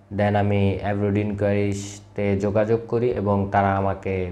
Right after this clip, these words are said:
বেলজিয়াম যাওয়ার জন্য প্রসিজার বলে। Then তারা আমাকে থমাস মোর University of Applied Science-এ ভর্তি হওয়ার জন্য হেল্প করে। Then নেক্সট প্রসিজার তারা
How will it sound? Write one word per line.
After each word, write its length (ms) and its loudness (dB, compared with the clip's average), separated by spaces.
বেলজিয়াম 440 -2
যাওয়ার 300 0
জন্য 240 0
প্রসিজার 760 -2
বলে। 360 2
Then 360 0
তারা 360 2
আমাকে 500 -2
থমাস 440 0
মোর 400 -2
University 520 -4
of 180 -2
Applied 320 -4
Science-এ 540 0
ভর্তি 460 0
হওয়ার 360 2
জন্য 260 0
হেল্প 360 0
করে। 260 -2
Then 160 -2
নেক্সট 420 -2
প্রসিজার 560 2
তারা 420 4